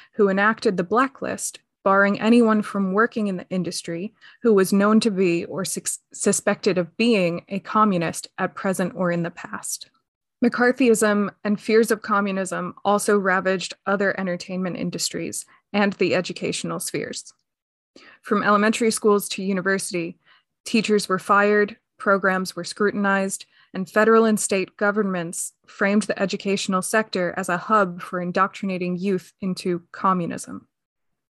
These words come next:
Students rallied around Robin Hood as state officials sought to ban it, and other books alleged to be sympathetic to communist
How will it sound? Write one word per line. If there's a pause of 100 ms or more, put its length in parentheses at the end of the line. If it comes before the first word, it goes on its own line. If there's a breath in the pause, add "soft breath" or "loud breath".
(120)
Students
rallied
around
Robin
Hood (120)
as
state
officials
sought
to
ban
it, (540 soft breath)
and
other
books
alleged
to
be
sympathetic
to
communist